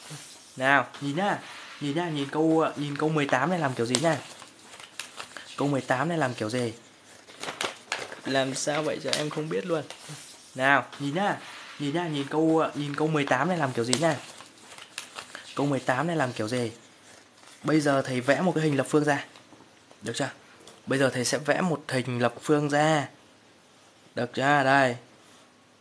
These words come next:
Một hình lập phương đúng không? Cho một khối lập phương đúng không? Đây, khối lập phương đây. Đây là khối lập phương đúng không? Khối lập phương của thầy đúng chưa? Vẽ xuống, vẽ thằng này xuống, tô thằng này lên, được chưa?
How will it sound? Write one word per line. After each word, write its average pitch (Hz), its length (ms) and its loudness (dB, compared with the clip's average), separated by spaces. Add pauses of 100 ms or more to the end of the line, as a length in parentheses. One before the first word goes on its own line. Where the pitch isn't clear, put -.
(140)
Một 127 220 -2
hình 127 220 -2
lập 123 140 0 (120)
phương 156 320 6
đúng 147 120 2
không? 156 240 6 (320)
Cho 147 120 2
một 147 180 4
khối 135 160 4
lập 170 180 4
phương 151 180 4
đúng 143 120 2
không? 156 200 2 (160)
Đây, 131 200 -4 (120)
khối 127 160 0
lập 143 160 0
phương 127 120 -4
đây. 120 120 -2 (2000)
Đây 127 220 0
là 117 120 0
khối 120 220 -2
lập 143 180 0
phương 131 160 0
đúng 123 100 2
không? 131 320 8
Khối 127 100 -4
lập 139 140 -2
phương 127 120 0
của 110 80 -4
thầy 117 200 0
đúng 120 120 0
chưa? 139 260 8 (1000)
Vẽ 110 100 -4
xuống, 131 500 4
vẽ 110 140 -4
thằng 143 120 -2
này 120 120 -2
xuống, 135 440 0 (320)
tô 139 100 -4
thằng 131 120 -2
này 120 100 -2
lên, 131 300 4
được 120 120 0
chưa? 131 300 4